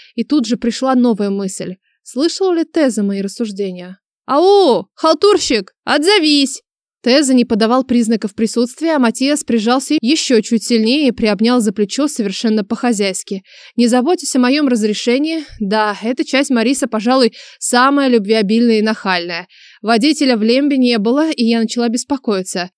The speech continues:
Как же мы полетим, когда спутник легко взмахнул рукой и принялся словно бы дирижировать движением летающего аппарата? Посудина подчинялась ему полностью. Мы взмыли в самое небо, распугав несколько пёстрых птиц, похожих на помесь павлина и попугая.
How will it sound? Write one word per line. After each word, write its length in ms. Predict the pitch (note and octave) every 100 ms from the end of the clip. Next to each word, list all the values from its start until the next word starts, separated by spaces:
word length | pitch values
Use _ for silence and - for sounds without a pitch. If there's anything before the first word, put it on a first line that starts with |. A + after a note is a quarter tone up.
| _ _ _
Как 160 | B3+ C#4
же 140 | B3+
мы 100 | D4
полетим, 460 | C#4 D4+ D#4 D#4+ C4+
когда 260 | A3 G3 A#3
спутник 540 | - C#4+ E4 C4 G#3+
легко 280 | A3+ - D4
взмахнул 520 | G#3+ A3+ A#3+ B3+ A#3
рукой 400 | G3+ - D4 D#4 - - -
и 80 |
принялся 480 | A3 D4+ E4+ C4 -
словно 500 | A#3 - A#3+ C#4+ C4
бы 120 | A3+
дирижировать 600 | G3+ A#3 A#3 A3 C#4+ B3
движением 540 | G3+ G#3+ A3+ C#4 C4 G#3
летающего 540 | G3+ A#3+ A#3 - A3+
аппарата? 560 | A3+ B3+ G#3 F3+ F#3 F3+ _ - _
Посудина 500 | A3+ - D#4 A#3+ A#3
подчинялась 640 | A3 - A#3+ A#3+ B3 A#3 A3+
ему 200 | A#3 B3
полностью. 580 | G#3+ F#3+ F#3+ - G3 F#3 _ - _
Мы 200 | A#3 A#3+
взмыли 340 | G3+ B3 A#3+
в 80 | F#3+
самое 380 | - B3 A3+ G#3
небо, 320 | B3+ C#4 A3+
распугав 480 | A3 - A3 C#4 C4
несколько 480 | B3 - A#3 A3 A3+
пёстрых 420 | C#4 C4+ A3 G3+
птиц, 300 | - D#4 -
похожих 500 | A3 - C#4+ B3 -
на 140 | A3
помесь 320 | C#4 C#4+ B3
павлина 400 | - G#3 A3 C#4
и 180 | C#4 B3+
попугая. 640 | C4 B3+ C#4 G#3+ G3 F3+